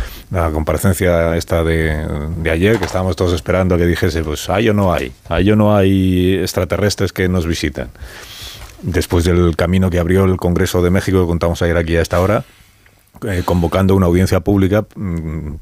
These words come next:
con-, conducida por el presentador de Tercer Milenio, eh, van por detrás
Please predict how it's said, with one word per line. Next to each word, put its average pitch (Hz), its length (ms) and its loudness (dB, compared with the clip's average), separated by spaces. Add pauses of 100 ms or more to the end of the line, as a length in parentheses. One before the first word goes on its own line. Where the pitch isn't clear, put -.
con-, - 140 -8
conducida 95 560 2
por 92 100 0
el 90 80 2
presentador 92 400 0
de 87 80 2
Tercer 90 360 0
Milenio, 101 600 2
eh, 107 100 -8
van 82 220 -12
por 82 140 -10
detrás 95 260 -10